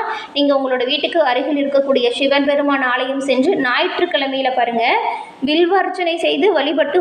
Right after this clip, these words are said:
வணங்கி வருவதன் மூலம் உங்களோட வாழ்க்கையில எப்பொழுதுமே எல்லா வகையிலுமே தொல்லைகள் நீங்கும். எதிர்பார்த்த காரியம்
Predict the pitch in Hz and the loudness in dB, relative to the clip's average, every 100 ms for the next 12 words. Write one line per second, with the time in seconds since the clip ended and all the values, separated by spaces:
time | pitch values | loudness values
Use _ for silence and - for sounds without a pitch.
0 | 294 277 302 285 269 269 269 254 233 349 | 0 0 0 0 0 0 0 2 2 0
1 | 440 - - - - - - - - 240 | -2 -8 -16 -20 -20 -20 -20 -10 -2 2
2 | 247 240 240 277 320 311 269 392 302 262 | 2 2 2 0 -2 -2 -2 -2 -2 -2
3 | 262 359 359 320 339 311 - 233 285 302 | 0 2 2 2 0 0 -2 -2 0 0
4 | 311 294 302 285 302 403 - 269 311 370 | 0 -2 -2 -2 -2 -2 0 2 2 2
5 | 370 330 285 254 208 208 - - - 254 | 0 -2 -2 -2 0 -2 -6 -12 -6 -2
6 | 277 330 339 349 294 285 269 330 320 403 | 0 2 2 0 -2 0 0 0 -2 -4